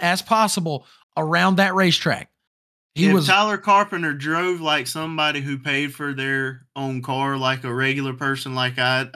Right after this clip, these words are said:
Speaker 2: like me does,
Speaker 1: He does.
Speaker 2: he would have stayed down.
Speaker 1: Mm, we're, uh, I,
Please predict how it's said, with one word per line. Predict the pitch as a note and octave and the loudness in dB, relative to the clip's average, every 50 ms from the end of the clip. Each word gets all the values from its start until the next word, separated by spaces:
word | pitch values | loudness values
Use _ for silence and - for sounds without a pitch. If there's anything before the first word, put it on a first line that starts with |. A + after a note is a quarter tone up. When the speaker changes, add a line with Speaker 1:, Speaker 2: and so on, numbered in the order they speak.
| - - | -10 -8
Speaker 2:
like | C3 C3 A#2+ B2 | -6 -6 -6 -6
me | B2 B2+ B2+ B2+ B2+ C#3+ D3 C3+ - | -6 -6 -4 -4 -4 -6 -8 -8 -6
does, | D3+ D#3+ E3 D#3 D#3 D#3+ D#3 D#3 - - _ _ _ C3 | -4 -2 -2 -2 -2 -4 -6 -8 -12 -18 _ _ _ -20
Speaker 1:
He | A#2+ A#2 G#2+ _ _ - | -20 -20 -20 _ _ -16
does. | B2+ C3 B2 A2 C#3 | -12 -12 -8 -2 2
Speaker 2:
he | F#3 F#3+ | 4 4
would | F#3 F3+ F3 D#3 | 6 6 4 4
have | D#3 - | 4 2
stayed | - - E3+ D#3+ D#3+ D3+ C#3 C#3+ | 0 2 2 2 4 2 2 2
down. | D3 C#3+ C3+ B2 A2+ A2 A2+ B2 _ _ _ _ _ _ _ _ - | 2 0 0 -2 -4 -8 -10 -14 _ _ _ _ _ _ _ _ -16
Speaker 1:
Mm, | C#3 B2+ C3 B2+ B2 B2 B2 B2 A#2 G#2+ - _ - - - - - - - _ | -12 -8 -8 -6 -6 -6 -6 -6 -8 -10 -12 _ -20 -20 -20 -20 -20 -20 -20 _
we're, | C#3 D3 F3 F3 E3+ - - - | -8 -8 -8 -8 -8 -10 -8 -4
uh, | C#3 C#3 C#3+ D3 D3 D3 D3 C#3+ - - | -2 0 2 2 2 2 0 0 -2 0
I, | D3+ E3 G3 G3+ | 0 0 0 -2